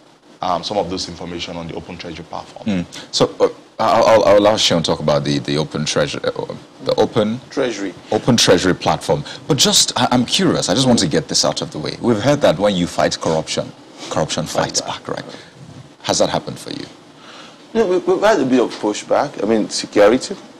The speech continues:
Speaker 3: Sometimes our project officers, I mean, have been harassed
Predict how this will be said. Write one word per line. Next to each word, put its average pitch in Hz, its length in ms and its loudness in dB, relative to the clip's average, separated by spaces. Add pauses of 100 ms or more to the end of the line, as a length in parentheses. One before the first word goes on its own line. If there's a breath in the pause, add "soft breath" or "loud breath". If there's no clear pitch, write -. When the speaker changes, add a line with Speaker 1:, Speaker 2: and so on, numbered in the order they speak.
Speaker 3:
Sometimes 104 640 0
our 95 240 6
project 107 480 0
officers, - 720 -4
I 90 100 0
mean, 92 200 -6
have 82 180 -2
been 87 120 -6
harassed 87 680 0